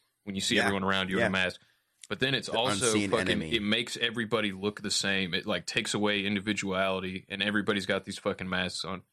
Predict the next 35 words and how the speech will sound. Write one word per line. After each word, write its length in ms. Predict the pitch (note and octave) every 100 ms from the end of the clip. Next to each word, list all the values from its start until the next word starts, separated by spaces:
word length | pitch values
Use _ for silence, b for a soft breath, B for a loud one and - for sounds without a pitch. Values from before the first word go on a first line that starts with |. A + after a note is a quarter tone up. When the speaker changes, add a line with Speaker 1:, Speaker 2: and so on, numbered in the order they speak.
| _ _ _ _ _ _ _
Speaker 1:
And 280 | G2+ G2+ F2 -
that's, 200 | G#2 G2
Speaker 2:
That's 20 |
right. 280 | F#2 F#2+ - _ _ _ _ A2
Speaker 1:
it's 240 | G#2 -
like 180 | G#2+ G#2+
a, 260 | F#2+ F#2 - _ _ _ _ b b -
'cause 100 | A#2
he, 140 | A#2
I 160 | A2 A#2+
hadn't 300 | A#2+ C3 G#2+
re-, 160 | A2+ G#2+
until 240 | G#2+ C3+
he 60 | C3+
put 180 | C3 A2+
it 20 |
in 60 | A2
those 160 | F#2
terms, 420 | - A2+ G#2+ F#2+
I 140 | G2+ G2
thought 240 | - G2+
of 80 | G2
it 100 | G#2
was, 220 | G2+ F#2
it 80 | A#2
was 140 | A2
just 200 | A#2+ A2
like 140 | G#2 G2
a 80 | F2+
sign 520 | - - - G2 F#2+
of 120 | F#2
submission, 560 | - F#2+ F#2 F#2+ F#2 F2+
basically. 460 | F#2+ F2+ G2 F#2+
But 180 | F#2+ G2
yeah, 220 | G2+ G2